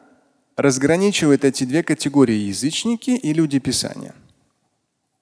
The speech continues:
Да, язычники — одно, люди Писания — совсем другое. Основой,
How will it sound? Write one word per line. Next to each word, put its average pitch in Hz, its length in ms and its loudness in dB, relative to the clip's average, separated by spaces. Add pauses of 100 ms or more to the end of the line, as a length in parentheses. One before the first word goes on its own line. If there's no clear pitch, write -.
(220)
Да, 113 140 -4
язычники — 131 580 -2
одно, 143 200 0
люди 123 220 0
Писания — 135 340 -6
совсем 104 340 -8
другое. - 340 -12 (840)
Основой, 170 1120 8